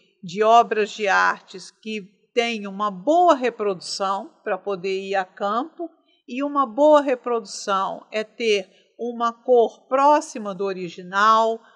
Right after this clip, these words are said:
um bom tamanho, permitindo que, é, todos que estiverem participando dessa indagação possam observar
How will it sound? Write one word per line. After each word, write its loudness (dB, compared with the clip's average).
um -4
bom 2
tamanho, -4
permitindo -6
que, -8
é, -2
todos 2
que -12
estiverem -4
participando 0
dessa -4
indagação -4
possam 2
observar -2